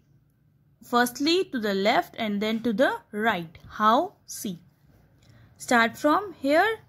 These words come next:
Okay. This is capital X. This curve will go till here. Okay, l-, once again, start from here and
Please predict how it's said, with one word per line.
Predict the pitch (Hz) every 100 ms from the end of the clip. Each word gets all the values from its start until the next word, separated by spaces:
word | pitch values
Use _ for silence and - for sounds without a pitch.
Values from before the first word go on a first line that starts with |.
| _ _ _ - -
Okay. | 262 262 415 330 - _ _ _ _ - - - - - - - - - _ - - - - - - - - - - - - - - _ -
This | 208 185 208 202
is | 247 247
capital | - 208 185 208 196 294 453 - _ _ -
X. | 190 - - - -
This | 240 -
curve | 240 233 233
will | 226 233
go | 214 220 233 247 - _ _ _
till | 226 302 381 -
here. | 202 170 165 - - - - _ _ _
Okay, | 254 254 381 320 - - _ _ _
l-, | 240 - - - _ _ _
once | - 226 240
again, | 247 226 240 254 370 - _ _ _ _ _
start | - 233 220 220
from | 254 247
here | 240 240 240 254 294 359 - - -
and | 208 196 208 254 392